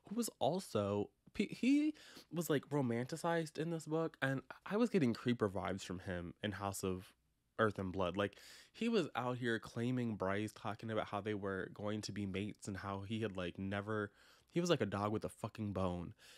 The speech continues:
And it was weird because Bryce had been like, "No, fam, like, we're just friends." I think they had,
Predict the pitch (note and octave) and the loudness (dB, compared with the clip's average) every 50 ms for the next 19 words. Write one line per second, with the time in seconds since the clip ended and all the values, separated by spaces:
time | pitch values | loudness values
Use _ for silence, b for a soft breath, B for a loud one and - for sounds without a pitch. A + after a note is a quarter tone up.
0 | B B B - D3+ D#3 D#3+ C#3+ A#2+ A2+ G2+ B2+ C#3 E3+ E3 D#3 D3+ D3 C#3 - | B B B -2 0 2 2 2 2 2 4 4 4 6 6 4 2 0 -2 -4
1 | - - B2+ B2 - C3+ A#2 G#2+ - B2 B2+ C3+ - - B2 A2+ A2 A#2+ A#2 A2+ | -4 -2 -2 0 2 0 0 2 2 2 2 4 2 2 0 0 2 0 2 2
2 | G#2+ G#2 G2 G2+ G2+ G#2+ G#2+ G#2+ G#2 - G2 G2 G2 G2 F#2+ F#2 F#2 F#2 F#2 F#2 | 2 0 0 2 2 2 2 2 2 0 -2 0 0 -2 -2 -2 -2 -4 -4 -2
3 | - G#2+ G#2+ G2 G#2+ G#2+ G#2 - - - G2+ G2 F#2 F#2 F2+ F2+ F2+ - - - | -2 -2 -2 0 0 -2 -2 -2 -4 -4 -4 -4 -4 -4 -8 -10 -10 -6 0 0
4 | G#2 - - D#3+ F#3+ F#3 E3+ D3+ B2 - - G2 F#2+ G#2 G#2+ A2 A2+ | 0 2 2 0 2 2 2 0 0 0 -2 -2 0 0 -2 -2 -4